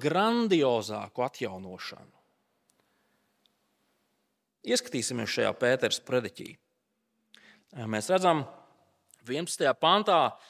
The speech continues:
cilvēki likumsakarīgi tagad ir sanākuši ap apustuļiem, viņi mēģina saprast, nu, kas ir noticis. Nu, tādas lietas taču ikdienā nenotiek. Viņi ir pārsteigti, viņi ir nobijušies, viņi ir apjukuši.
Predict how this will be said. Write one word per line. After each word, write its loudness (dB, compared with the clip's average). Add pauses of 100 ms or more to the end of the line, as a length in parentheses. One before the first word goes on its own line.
(380)
cilvēki 4
likumsakarīgi 2
tagad -2
ir -8
sanākuši 2
ap 0
apustuļiem, 4
viņi 0
mēģina 0
saprast, -2
nu, -10
kas -8
ir 0
noticis. 2
Nu, -8
tādas 6
lietas -2
taču -4
ikdienā 2
nenotiek. 0 (160)
Viņi -2
ir -10
pārsteigti, 0
viņi 0
ir -2
nobijušies, -2
viņi -2
ir 4
apjukuši. -4